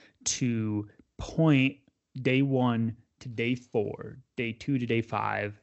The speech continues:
day three to day six. That, that's just kinda crazy to me how that, it works like that.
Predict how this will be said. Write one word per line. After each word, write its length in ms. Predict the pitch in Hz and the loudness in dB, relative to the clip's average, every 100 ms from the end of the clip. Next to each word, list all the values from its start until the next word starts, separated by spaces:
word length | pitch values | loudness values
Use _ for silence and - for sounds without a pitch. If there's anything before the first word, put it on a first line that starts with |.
| - | -12
day 160 | 113 | -10
three 200 | 113 120 | -8 -6
to 80 | 113 | -6
day 200 | 110 110 | -4 -6
six. 320 | 107 110 107 - - - | -4 -6 -8 -10 -20 -4
That, 320 | 156 180 - | 2 2 0
that's 240 | 170 170 - | -4 -6 -4
just 200 | 170 - | -8 -8
kinda 240 | 175 139 | -6 -6
crazy 500 | 123 - 220 320 160 | -6 -6 -2 0 0
to 60 | 123 | -4
me 160 | 117 | -4
how 200 | 113 113 | -6 -6
that, 200 | 117 117 | -4 -4
it 320 | 117 120 120 127 | -2 -4 -4 -8
works 500 | 127 147 185 - 135 | 0 2 2 -2 -4
like 260 | 110 110 | -4 -4
that. 300 | 123 107 113 | -4 -4 -6